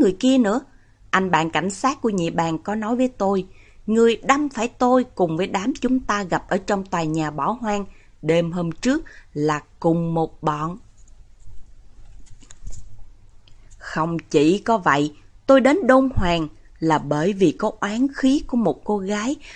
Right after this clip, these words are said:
đã va, va vào Lộ Linh. Từ những cảnh tượng rời rạc trong mơ, có thể thấy cô gái kia đã bị giết, cũng có liên quan đến đám người này."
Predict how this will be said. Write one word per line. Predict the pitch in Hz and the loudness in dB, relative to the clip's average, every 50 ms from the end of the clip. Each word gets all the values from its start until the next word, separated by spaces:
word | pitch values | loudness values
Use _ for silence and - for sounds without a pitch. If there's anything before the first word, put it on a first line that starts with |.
| - - | -20 -8
đã | - 180 185 220 | -4 -2 0 0
va, | 226 220 269 262 262 254 233 214 - - - | 2 2 2 2 2 0 -4 -6 -12 -2 0
va | 240 240 247 254 254 - | 0 2 2 0 0 0
vào | 233 196 170 | 0 0 0
Lộ | 156 151 151 147 156 | 0 0 0 0 0
Linh. | 180 196 226 240 233 226 - - - - - - - - - | 2 2 2 0 0 -2 -6 -16 -20 -20 -20 -20 -20 -10 -4
Từ | - 180 | -4 -2
những | 156 147 147 151 180 202 | -2 -2 -2 -4 -4 -6
cảnh | - - 190 156 165 196 240 - - | -6 -6 -6 -6 -4 -6 -8 -4 -2
tượng | 185 160 151 165 | -2 0 0 0
rời | 165 202 190 160 143 127 - | 0 0 0 0 0 0 0
rạc | 175 156 - - - | -2 -2 -2 -4 -4
trong | - 240 233 233 233 | -4 -2 -2 0 0
mơ, | 247 247 247 247 240 - - - - - - | 2 2 2 0 -2 -6 -12 -20 -20 -2 -2
có | 330 330 | -2 0
thể | 330 - 220 170 185 190 - | 0 -2 0 0 0 0 -2
thấy | 240 233 247 269 311 330 - - - - - - - - | -4 -2 -2 -2 -2 -4 -8 -16 -20 -20 -20 -20 -20 -10
cô | - 220 208 | -6 -6 -6
gái | 190 190 208 202 214 240 254 - - | -4 -4 -4 -4 -4 -4 -6 -6 -4
kia | 247 233 220 214 202 - - - - | -2 0 0 0 -2 -6 -10 -12 -8
đã | 175 175 156 156 156 170 214 247 - | -6 -4 -4 -4 -6 -6 -6 -6 -6
bị | 180 175 180 156 151 160 165 170 190 | 0 2 2 2 2 0 -4 -6 0
giết, | 220 254 294 320 330 - - - - - - - - | 2 2 2 2 0 -6 -16 -20 -20 -20 -20 -20 0
cũng | - 190 156 156 165 196 - | 2 2 2 2 0 -2 0
có | - 262 | 2 2
liên | 254 233 208 - - | 2 2 0 -2 -2
quan | 208 214 214 208 208 202 196 - | -2 0 0 0 -2 -4 -4 -4
đến | 208 226 240 240 - | -4 -2 -2 -2 -2
đám | 208 208 202 220 247 285 320 320 247 | -2 -4 -4 -4 -6 -4 -2 0 0
người | 208 185 170 156 | 0 0 -2 -2
này." | 160 165 165 160 147 143 | -2 -2 0 0 -2 -2